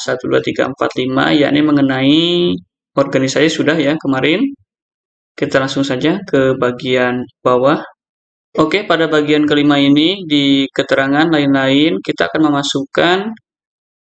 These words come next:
identitas ya untuk surat keterangan catatan kepolisian, S K C K, kemudian surat keterangan sehat jasmani dan rohani, dan surat bebas nafsa. Jadi untuk mengisikan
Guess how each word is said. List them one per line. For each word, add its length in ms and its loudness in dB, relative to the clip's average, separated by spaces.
identitas 720 0
ya 320 2
untuk 800 0
surat 400 0
keterangan 640 0
catatan 400 -2
kepolisian, 560 0
S 160 -2
K 160 -4
C 240 -6
K, 320 0
kemudian 320 -2
surat 480 0
keterangan 640 0
sehat 240 -2
jasmani 480 0
dan 160 0
rohani, 720 0
dan 400 -2
surat 560 0
bebas 480 -2
nafsa. 480 -4
Jadi 240 0
untuk 240 0
mengisikan 720 0